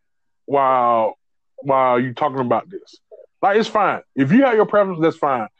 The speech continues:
Just say what you prefer. But don't try to cast aspersions on people who work hard every day to make a living for their families.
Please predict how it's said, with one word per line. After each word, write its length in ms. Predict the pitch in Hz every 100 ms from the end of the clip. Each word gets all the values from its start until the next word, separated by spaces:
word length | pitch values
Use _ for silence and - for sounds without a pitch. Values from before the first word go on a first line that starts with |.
| _ -
Just 140 | 180
say 120 | 220
what 180 | 185 165
you 60 | 156
prefer. 380 | 127 - 123 - _ _ _
But 120 | 151
don't 320 | 165 240 226 233
try 260 | 175 160
to 480 | 135 - 147 127 113 - - -
cast 260 | 180 180
aspersions 420 | 147 - 160 156 139
on 200 | 131 123
people 280 | 165 143
who 260 | 127 139 117 - - _ -
work 200 | 165 -
hard 280 | 160 147
every 200 | 147 131 127
day 380 | 135 131 120 - _
to 80 | 139
make 160 | 143 135
a 40 |
living 320 | 127 139 127
for 120 | -
their 140 | 123 120
families. 320 | - 131 95